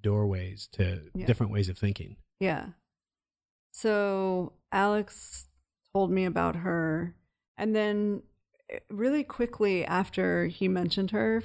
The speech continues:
Speaker 2: that was the first time I knew about her and what she was doing. Um, then her name just kept, people kept
Speaker 1: It's
Speaker 2: bringing her
Speaker 1: all
Speaker 2: up to
Speaker 1: over the
Speaker 2: me.
Speaker 1: place. She is, like
Speaker 2: Now, now it is, but this was when she was in grad school, so it was
Speaker 1: Oh,
Speaker 2: just
Speaker 1: really?
Speaker 2: people, yeah, so it was just people who, like,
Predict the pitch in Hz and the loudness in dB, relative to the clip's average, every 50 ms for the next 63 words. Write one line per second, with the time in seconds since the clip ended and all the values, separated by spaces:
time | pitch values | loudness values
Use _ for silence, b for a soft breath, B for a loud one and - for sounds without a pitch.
0 | - - - - 185 185 180 175 180 175 190 185 175 - - 185 180 180 180 175 | -6 -10 -4 0 2 2 2 2 0 0 0 0 0 0 -2 -2 -2 0 0 0
1 | 175 170 170 - - 190 185 185 180 180 180 180 180 180 185 175 165 - - - | 0 0 -2 0 0 0 2 2 2 2 0 0 0 0 0 0 0 -2 -6 -10
2 | - - 160 190 180 175 165 165 165 117 - - - 175 170 160 - - 160 156 | -18 -8 -2 0 2 2 2 2 0 0 0 0 0 0 -2 -2 -2 -2 0 2
3 | 165 196 214 226 - b b b b b b b _ _ - 180 185 180 170 165 | 2 2 2 0 -2 b b b b b b b _ _ 0 2 2 2 2 2
4 | 170 170 170 160 175 - - _ _ - 170 208 208 202 202 202 202 196 - 180 | 2 0 0 -2 -4 -8 -16 _ _ -6 -2 0 0 2 2 0 0 -2 -2 -2
5 | 175 202 196 196 202 220 247 262 233 202 180 - - - - 190 175 - - - | 0 0 0 0 2 2 2 2 0 0 -4 -6 -8 -4 -4 -4 -4 -4 -10 -18
6 | - - _ _ _ - - 220 - 226 208 220 - - - 180 - - - - | -20 -20 _ _ _ 0 0 4 4 4 4 2 0 -4 -4 -4 -4 0 0 0
7 | 117 - - - 110 107 104 98 98 - 104 101 95 95 90 95 85 - 101 92 | 2 2 0 0 2 2 2 2 0 0 0 0 0 0 0 0 0 0 0 0
8 | 90 - - - 127 120 113 104 95 90 101 98 95 101 226 226 247 262 262 262 | 0 -2 -2 0 2 2 2 2 2 0 -2 0 0 2 2 2 2 2 2 0
9 | 262 - 220 220 220 226 220 202 151 127 90 - 175 - - 202 - 240 240 254 | 0 0 0 0 2 2 0 0 -2 -4 -6 -6 -6 -4 0 2 2 2 4 2
10 | 247 196 175 180 170 170 - - 180 175 180 - 165 - - 156 160 151 - - | -2 -2 -2 -2 0 0 0 -2 -2 -2 -2 -4 -2 0 2 2 2 2 0 -4
11 | - - - - - 208 180 156 202 214 - 131 127 117 107 110 110 117 123 135 | -6 -6 -6 -2 0 0 0 0 -4 -2 2 2 4 4 4 2 0 -2 -2 -2
12 | 214 196 190 185 - - 208 185 175 - - 220 180 240 233 - 262 247 254 - | -2 0 0 0 0 0 0 0 0 0 0 2 2 0 2 2 0 0 0 -2
13 | 233 - 214 202 185 175 190 175 175 151 135 - - | -2 0 0 0 2 2 2 2 2 2 0 -2 -8